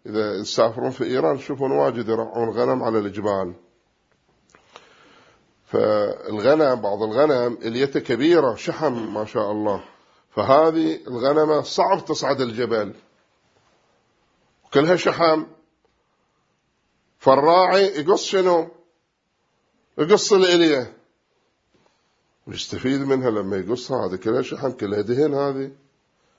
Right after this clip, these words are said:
يسوي تكة، لو يحرقها يسوي شنو؟ لو يحرقها ويستصبح بها، واضح ولا؟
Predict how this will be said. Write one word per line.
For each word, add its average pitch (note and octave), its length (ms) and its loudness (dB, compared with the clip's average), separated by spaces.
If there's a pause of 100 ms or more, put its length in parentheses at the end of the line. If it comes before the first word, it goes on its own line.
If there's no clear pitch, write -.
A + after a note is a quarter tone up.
(320)
يسوي G2 280 -4
تكة، C#3+ 580 -4 (1160)
لو F#2 360 -4
يحرقها B2 520 0
يسوي A2+ 420 -2
شنو؟ C#3 440 0 (960)
لو A2 200 0
يحرقها C3+ 840 0 (1200)
ويستصبح D3+ 640 -2
بها، A#2+ 340 -4 (1040)
واضح B2+ 340 2
ولا؟ B2+ 360 2